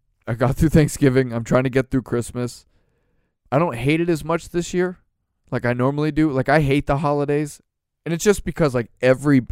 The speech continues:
everything is busy. Everyone is just, like, so fake, or everyone's a fucking asshole. There's no, there's no in between. And, like, I don't really have any family out here. So I don't just go over to people's places. Like, I don't, because I don't have family and Christmas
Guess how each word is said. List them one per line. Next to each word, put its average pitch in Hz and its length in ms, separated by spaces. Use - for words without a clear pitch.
everything 120 560
is 98 120
busy. 101 540
Everyone 127 500
is 110 100
just, 110 140
like, 110 140
so 120 240
fake, 127 440
or 107 160
everyone's 117 320
a 107 40
fucking - 300
asshole. 135 580
There's 147 160
no, 165 300
there's 160 200
no 175 140
in 165 100
between. 143 440
And, 110 140
like, 113 260
I 135 80
don't 160 160
really 160 200
have 139 200
any 117 120
family 143 440
out 147 140
here. 151 320
So 117 220
I 135 60
don't 151 180
just 135 220
go 127 240
over 127 160
to 127 80
people's 131 340
places. 127 680
Like, 110 320
I 139 100
don't, 160 220
because 160 380
I 151 80
don't 160 180
have 147 200
family 139 460
and 113 120
Christmas 123 420